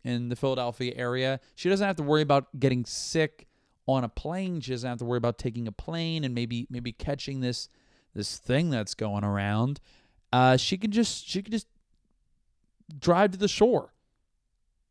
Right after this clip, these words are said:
during the winter months. Get a, get a beach house there, and, uh, you know, it's, it's, it's warm. It's, I mean, it's been, like, sixty degrees out, uh,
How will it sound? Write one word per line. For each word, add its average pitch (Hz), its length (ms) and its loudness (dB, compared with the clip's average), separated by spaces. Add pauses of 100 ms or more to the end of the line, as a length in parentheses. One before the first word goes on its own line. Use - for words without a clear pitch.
(120)
during 190 240 2
the 196 80 0
winter 196 240 0
months. - 460 -6 (380)
Get 180 180 6
a, 180 120 4 (220)
get 175 140 0
a - 20 0
beach 175 240 -4
house 170 300 2
there, 165 360 10 (840)
and, 135 300 2
uh, 151 580 4 (160)
you 208 160 -2
know, 208 180 2
it's, 208 420 -2
it's, - 560 -4 (300)
it's - 180 -4
warm. 339 400 8 (560)
It's, 175 140 -2
I 214 40 6
mean, 220 120 4
it's 214 80 -2
been, 247 140 6
like, 247 140 2
sixty 262 320 -2
degrees 254 360 4
out, 92 220 -2 (760)
uh, 107 500 4